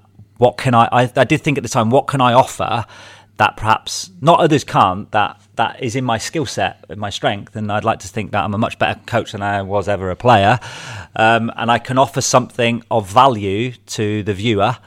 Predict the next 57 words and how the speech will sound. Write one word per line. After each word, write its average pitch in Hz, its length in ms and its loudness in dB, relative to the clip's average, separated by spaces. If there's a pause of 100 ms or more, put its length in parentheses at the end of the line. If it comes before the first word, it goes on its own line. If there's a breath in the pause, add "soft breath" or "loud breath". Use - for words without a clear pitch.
(500 loud breath)
that 113 240 4 (180)
perhaps, - 520 -4 (300)
you 117 80 -10
know, 104 160 -6
is, 110 200 -10
is 101 220 -10
new, 135 360 -2
is 123 80 -6
different, 147 500 -6
and 113 420 -6
that, 123 240 0
that 131 100 2
will 131 80 -4
be 117 100 0
me. 120 280 0
That 107 180 -4
is 104 100 -10
always 113 220 -4
me, 101 160 -6
and 107 100 -4
I'll 107 120 -2
always 110 200 -4
try 104 240 -4
to - 180 -10
look 104 280 -8
at 104 200 -2 (120)
the - 80 -8
game 104 360 -2
in 101 100 -6
that 101 180 -4
way 95 260 0
to, - 160 -14
to - 220 -12
provide 110 520 -2 (280 loud breath)
a - 60 -14
breakdown 113 500 2
on 101 220 -6 (340)
my 113 360 -2
view 110 220 -2
on 107 140 0
why 113 220 6
something 107 280 -8
happened 107 300 -8
like 92 120 -8
that, 110 200 0
or 95 180 -6
why 107 320 2
it - 80 -4
went 110 160 -6
well, 110 220 0
why 101 100 0
it 98 60 -2
didn't 110 180 -6
go 104 140 -2
so 98 160 -6
well, 104 280 0
and, 101 160 -4